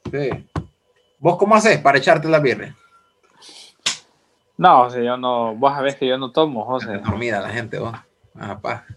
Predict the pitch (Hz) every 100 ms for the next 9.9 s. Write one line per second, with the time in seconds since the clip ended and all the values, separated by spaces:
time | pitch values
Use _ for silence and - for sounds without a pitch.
0 | _ _ _ _ - 127 123 120 143 139
1 | 135 120 - 147 135 127 151 165 117 107
2 | - - _ - - - - _ _ _
3 | _ _ - _ _ _ - - - 147
4 | 240 196 113 - 170 254 220 120 - _
5 | _ _ _ _ - 131 147 175 175 -
6 | - - 185 - 185 - - 170 170 -
7 | 160 170 175 208 190 - 175 - 147 151
8 | 175 185 196 165 180 - - - _ _
9 | _ _ _ _ _ 165 170 160 160